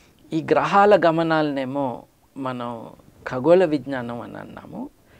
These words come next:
మనుషుల వ్యవహారాల్లో గ్రహాల ప్రభావాన్ని మనం జ్యోతిష్యం అన్నాం. నా పేచీ అల్లా జ్యోతిష్యంతో అండి.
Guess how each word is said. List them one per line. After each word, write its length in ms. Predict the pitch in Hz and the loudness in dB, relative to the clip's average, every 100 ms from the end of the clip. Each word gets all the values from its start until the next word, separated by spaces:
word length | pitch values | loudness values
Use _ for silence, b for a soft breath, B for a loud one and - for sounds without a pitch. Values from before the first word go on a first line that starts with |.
| B B B | B B B
మనుషుల 500 | - 214 240 269 262 | -4 -2 -2 0 2
వ్యవహారాల్లో 920 | 220 202 196 196 185 185 180 185 214 | 4 4 2 2 2 4 4 2 0
గ్రహాల 500 | 165 160 151 175 160 | 2 0 4 4 4
ప్రభావాన్ని 960 | 160 147 139 139 131 123 123 160 135 151 b b b - | 2 0 0 -2 -4 -6 -8 -10 -12 -14 b b b -12
మనం 240 | - 233 | -10 -8
జ్యోతిష్యం 520 | 143 120 113 - - | -6 -8 -10 -18 -16
అన్నాం. 280 | - - - _ _ _ _ _ _ _ _ _ b b b b | -18 -20 -20 _ _ _ _ _ _ _ _ _ b b b b
నా 140 | 110 120 | -12 -12
పేచీ 440 | 117 110 - 190 | -8 -10 -6 0
అల్లా 400 | 185 175 220 254 | 0 2 -2 -4
జ్యోతిష్యంతో 760 | - 131 123 196 - 135 - - | -8 -10 -10 -12 -12 -12 -14 -20
అండి. 380 | 107 - 202 | -20 -20 -20